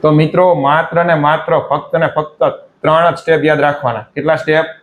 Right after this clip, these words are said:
ત્રણ સ્ટેપ. એટલે વર્ગ નવ્વાણું સુધીના મોઢે આવડે. જોઈ લઈએ આપણે. જો પહેલું સ્ટેપ, એકમના અંકનો વર્ગ. પહેલું સ્ટેપ,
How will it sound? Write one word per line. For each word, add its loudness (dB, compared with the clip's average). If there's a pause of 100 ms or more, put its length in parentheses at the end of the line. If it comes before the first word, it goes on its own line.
(100)
ત્રણ 2
સ્ટેપ. 0
એટલે -4
વર્ગ 0
નવ્વાણું 2
સુધીના -2
મોઢે 0
આવડે. -2 (460)
જોઈ 4
લઈએ 4
આપણે. 0
જો 2 (100)
પહેલું 2
સ્ટેપ, -2 (580)
એકમના 2
અંકનો 2
વર્ગ. 0 (1500)
પહેલું 2
સ્ટેપ, 2